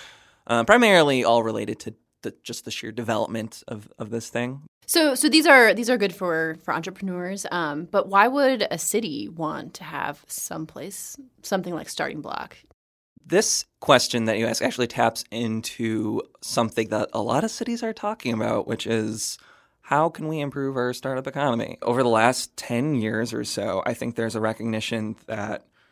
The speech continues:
Speaker 1: there's this new tech economy, this sort of startup-based economy that can be a source of economic growth. And everywhere from Bozeman, Montana to Detroit, Michigan, the startup economy is seen as a source of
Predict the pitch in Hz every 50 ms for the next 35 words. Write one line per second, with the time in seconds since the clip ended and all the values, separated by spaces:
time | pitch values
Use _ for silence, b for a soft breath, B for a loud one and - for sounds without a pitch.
0 | _ _ _ - 117 113 113 117 - 110 110 - - 117 113 113 123 131 139 143
1 | 147 - - 131 131 - 117 120 - - 165 175 160 120 107 107 113 117 110 107
2 | 110 - - - - 117 107 107 104 - - - - 117 113 110 - - - 110
3 | 113 110 - - - 123 113 - - 139 156 156 139 113 110 110 113 120 113 113
4 | 113 110 107 - _ _ _ - - 117 107 110 107 110 110 117 120 - - -
5 | 120 120 113 - - 120 - _ - 127 120 - 120 120 117 117 120 123 131 127
6 | - _ _ _ _ - 120 131 170 202 - - - - - - - - _ -
7 | - 120 117 113 113 113 110 110 110 107 - - - 120 110 113 120 117 107 113
8 | 113 110 113 113 113 - - 113 110 107 107 107 95 - 110 113 123 143 139 139
9 | 135 139 139 135 131 127 123 120 117 - - 117 113 117 123 127 127 123 - -
10 | 107 110 - - - - - 120 117 90 107 113 - - 117 101 110 110 110 107
11 | 110 110 - - 117 107 - - 117 113 113 - - - - - 113 113 113 113
12 | 110 120 120 - - 120 113 110 110 107 - 101 - - - 117 117 117 110 -
13 | - - - - 107 110 107 110 107 113 95 - -